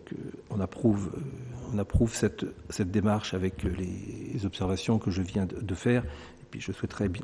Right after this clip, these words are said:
bien entendu que, que notre groupe soit associé directement et pleinement à cette démarche. Euh, on comprend parfaitement que ce soit les bureaux municipaux ou les municipalités qui fassent les, les démarches, les démarches préalables, c'est tout à fait, tout à fait normal.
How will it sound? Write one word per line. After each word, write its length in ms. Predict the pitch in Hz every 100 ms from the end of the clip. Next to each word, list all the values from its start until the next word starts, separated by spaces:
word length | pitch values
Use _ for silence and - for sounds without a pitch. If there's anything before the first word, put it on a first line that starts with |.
| -
bien 120 | 98
entendu 400 | 87 95 90 117
que, 120 | - 98
que 300 | 92 - 90
notre 240 | 90 98
groupe 240 | 98 117
soit 260 | - 104 -
associé 540 | - 98 - - 110 - - - -
directement 600 | 110 107 107 - 110 104
et 80 | 98
pleinement 540 | - 120 110 113 107 - - - - - - -
à 60 | -
cette 200 | - 87
démarche. 560 | 95 117 120 - -
Euh, 240 | 98 101 104 - 95
on 40 |
comprend 220 | - 87
parfaitement 480 | - - 90 95 104
que 120 | -
ce 140 | - 101
soit 240 | - 95
les 320 | 90 87 85 98
bureaux 280 | 104 95 95
municipaux 680 | 95 95 - - 113 95 -
ou 60 |
les 80 | 104
municipalités 680 | 101 95 - 98 95 - 104
qui 140 | -
fassent 340 | 92 98 101 -
les, 280 | 95 87 87 - - - -
les 100 | 101
démarches, 520 | 90 92 101 98 - -
les 80 | 107
démarches 340 | 95 92 90
préalables, 400 | - 95 101 104
c'est 140 | - -
tout 160 | -
à 40 | 90
fait, 340 | 92 82 -
tout 80 | -
à 40 | -
fait 120 | 101
normal. 520 | 85 95 123 131 120